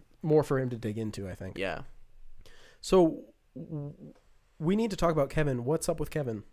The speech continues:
Speaker 2: He's a murderer. <laughs>
Speaker 1: Yes. Okay. So the end of the film is his father is kinda, he's like, "Oh, Kevin's fine. You know, he's whatever." His sister's a little girl, so who cares? And the mom's, like, distant,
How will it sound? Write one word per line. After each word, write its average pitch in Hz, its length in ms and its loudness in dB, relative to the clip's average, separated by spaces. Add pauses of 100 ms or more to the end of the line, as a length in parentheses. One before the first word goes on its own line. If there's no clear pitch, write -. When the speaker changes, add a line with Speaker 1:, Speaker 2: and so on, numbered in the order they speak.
(360)
Speaker 2:
He's 120 520 -8 (180)
a 131 80 -4
murderer. 127 760 -2 (240)
<laughs> 139 60 6 (440)
Speaker 1:
Yes. 175 200 8
Okay. 185 280 6
So 175 120 2
the 180 120 12
end 220 120 6
of 220 40 -2
the 190 60 -4
film 175 240 6
is 160 160 2 (460)
his 220 240 6
father 170 500 8
is 143 220 0
kinda, 139 640 2 (180)
he's 156 160 -8
like, 147 160 2
"Oh, 208 260 10
Kevin's 156 340 4
fine. 117 300 2
You 117 80 -2
know, 123 100 -2
he's 117 200 -4
whatever." 104 400 -6 (200)
His 147 120 -4
sister's 143 500 0 (140)
a 127 80 -2 (760)
little 143 220 0
girl, 120 240 0
so 123 140 -6
who - 40 -10
cares? 107 380 -4 (480)
And 147 160 2
the 139 40 4
mom's, 131 420 2
like, 123 480 -2 (400)
distant, - 500 -2